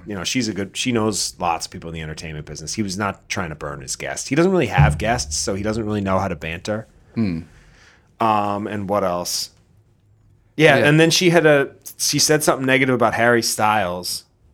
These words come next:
Speaker 1: about how, like, men don't dress like men anymore, and it was, like, a whole thing, and then
Speaker 2: Mm.
Speaker 1: that got back to him, and then he was tweeting about it and posting about it on Instagram, and it's just, she's had, like, one of those weeks where it's like,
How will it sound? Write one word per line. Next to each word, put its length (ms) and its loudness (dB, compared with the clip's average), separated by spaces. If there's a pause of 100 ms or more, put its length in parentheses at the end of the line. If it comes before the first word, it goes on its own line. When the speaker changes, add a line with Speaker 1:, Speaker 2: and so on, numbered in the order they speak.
(120)
Speaker 1:
about 220 0
how, 500 0
like, 240 -6
men 320 0
don't 220 2
dress 260 0
like 200 -4
men 240 0
anymore, 580 2
and 80 0
it 40 -6
was, 80 -10
like, 120 -8
a 40 0
whole 220 -2
thing, 640 -6
and 140 -10
then 280 -14
Speaker 2:
Mm. 300 -2 (440)
Speaker 1:
that 260 2
got 220 2
back 320 -2
to 180 -4
him, 420 -4
and 100 -8
then 100 -8
he 200 -2
was 200 4
tweeting 340 2
about 300 4
it 100 -4
and 180 -10
posting 360 0
about 180 -2
it 80 -8
on 120 -4
Instagram, 920 -6
and 100 -10
it's 160 -10
just, 320 -10
she's 200 -4
had, 200 0
like, 140 2
one 100 0
of 60 -2
those 220 -4
weeks 340 -10
where 120 -10
it's 180 -12
like, 200 -10